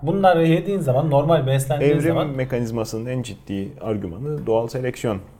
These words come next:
Speaker 2: öyle değil mi?
Speaker 1: Hı hı.
Speaker 2: Ee, dayanıksız genetiğe sahip, genetik konfigürasyonu bölge şartlarına uyum sağlamayan bireyler eleniyorlardı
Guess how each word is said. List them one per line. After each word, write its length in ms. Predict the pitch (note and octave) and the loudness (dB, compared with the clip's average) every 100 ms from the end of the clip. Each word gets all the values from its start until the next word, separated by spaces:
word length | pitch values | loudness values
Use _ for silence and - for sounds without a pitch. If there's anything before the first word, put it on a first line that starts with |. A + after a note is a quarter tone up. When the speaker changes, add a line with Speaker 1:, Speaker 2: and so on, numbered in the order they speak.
| - | -12
Speaker 2:
öyle 180 | E2 | -8
değil 120 | A#2 A#2 | -4 -4
mi? 60 | |
Speaker 1:
Hı 60 | D2+ | -4
hı. 680 | - F2+ G#2 F#2 - - G2+ | -8 -10 -12 -14 -20 -14 -8
Speaker 2:
Ee, 800 | G2 F#2+ F#2 E2 D2 B1+ C2+ | -6 -6 -6 -8 -10 -10 -4
dayanıksız 460 | G#2 G#2+ G#2 - G#2+ | -2 0 -2 -6 -4
genetiğe 380 | G2+ F#2 F2 F2+ | -4 -4 -4 -6
sahip, 480 | - F2 E2 - - | -2 -4 -4 -12 -8
genetik 300 | F2+ F#2+ - | -6 -6 -8
konfigürasyonu 760 | G2 G2 G2 F#2+ F#2 F#2 F2+ - - | -8 -4 -4 -4 -6 -6 -8 -12 -12
bölge 340 | F#2 G2+ A#2+ | -4 0 0
şartlarına 380 | A2+ G#2 G2+ G2 | -2 -6 -4 -6
uyum 140 | G#2 | -6
sağlamayan 520 | G#2 G#2+ A2 F2+ G2 | -2 -2 -2 -4 -4
bireyler 480 | A#2+ A#2 A2+ E3 - - - - _ _ - | -2 0 -2 -6 -8 -20 -20 -20 _ _ -6
eleniyorlardı 760 | F3+ F3 D#3 A#2+ G2+ F#2+ F#2+ | -2 0 4 6 6 2 -4